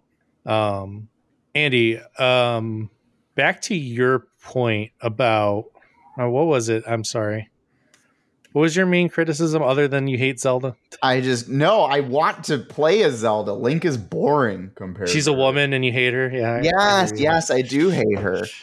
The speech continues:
Speaker 2: Um, I don't
Speaker 1: No, no. What was
Speaker 2: I'm
Speaker 1: it?
Speaker 2: trying to remember. I,
Speaker 1: Oh,
Speaker 2: 'cause I
Speaker 1: I think I, that it's the same. That it's just Breath of the
Speaker 2: Yeah,
Speaker 1: Wild.
Speaker 2: it just,
Speaker 1: Yeah.
Speaker 2: it, it disappointed me that, like,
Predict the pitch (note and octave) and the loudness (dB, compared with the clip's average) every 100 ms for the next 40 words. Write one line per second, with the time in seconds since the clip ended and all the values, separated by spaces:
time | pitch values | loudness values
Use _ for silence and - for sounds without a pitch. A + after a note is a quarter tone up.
0 | - - - C3 B2+ B2 G#2+ F#2+ F#2 - | -14 -8 0 2 4 2 0 -4 -10 -16
1 | _ - _ _ _ - G3+ C#4 C#4+ D#3+ | _ -20 _ _ _ 0 0 2 2 2
2 | C#3+ C3 D3 _ _ _ _ - D3 D3+ | 2 0 -2 _ _ _ _ -4 0 2
3 | E3 F3+ A2 - - F#3 G#3+ A#3 A3 F3+ | 2 -2 -4 -14 -8 -4 -2 0 2 2
4 | D#3+ D#3+ D3+ D#3+ C#3 G#2+ G2 - D3+ D3+ | 2 2 2 2 2 2 -2 0 2 2
5 | A2+ A3 A3 G#3+ G#3+ A3+ B3+ A#3 G#3+ A3+ | 2 2 4 6 4 4 2 4 4 2
6 | A#3 G#3 G#3 G3 - E3 F#3+ C3 G2+ - | 2 2 4 2 0 0 2 0 -4 -2
7 | D3+ C#3+ E3+ - D3+ C#3+ G3+ F#3+ F3+ A#2 | 0 2 0 2 0 2 2 4 4 2
8 | F3 E3 G3 F3+ - D3 C3 - D3+ C3 | -2 0 0 0 -4 -2 -2 -2 -6 -6
9 | A#2 C#3 E3 F3+ E3+ - D3 D3 C#3 C3 | -2 0 2 0 -2 0 2 2 2 2
10 | B2 A#2 B2+ | 2 2 0